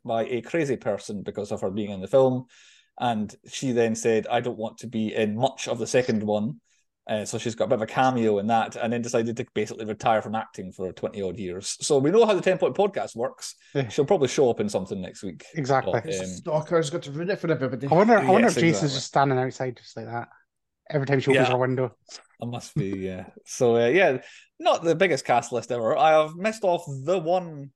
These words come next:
Speaker 1: well, there's two famous names in this. One of you will definitely know, one of you might not know why they're famous, but we will come to them throughout 'cause they were not the main stars in the film. Friday the Thirteenth, on a budget of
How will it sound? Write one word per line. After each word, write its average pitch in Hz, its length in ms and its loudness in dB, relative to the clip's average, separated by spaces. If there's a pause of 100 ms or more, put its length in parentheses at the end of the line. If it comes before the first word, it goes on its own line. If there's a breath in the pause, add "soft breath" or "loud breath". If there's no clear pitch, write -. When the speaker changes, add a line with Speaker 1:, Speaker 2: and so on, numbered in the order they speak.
Speaker 1:
well, 190 140 -2
there's 156 100 -6
two 262 300 -2
famous 190 380 0
names 165 360 -6
in 113 80 -4
this. 113 220 -8
One 156 140 0
of 135 100 -4
you 131 140 -2
will 117 100 0
definitely 110 320 0
know, 107 80 -2
one 110 140 -6
of 110 80 -8
you 104 100 -4
might 104 200 -4
not 123 280 0
know 104 120 -2
why 95 180 0
they're 95 100 -6
famous, 104 400 -6
but - 240 -4 (220 loud breath)
we 175 80 6
will 185 80 8
come 226 260 0
to 214 100 0
them 196 160 4
throughout 190 460 2
'cause 127 140 -10
they 123 80 2
were 113 80 0
not 117 100 -4
the 120 60 -8
main 113 180 -4
stars 107 460 2
in 117 160 -6
the 120 80 -4
film. 135 380 2 (760 soft breath)
Friday 262 200 2
the 254 100 -2
Thirteenth, 240 680 2
on 226 160 4
a 226 60 2
budget 208 260 2
of 156 200 2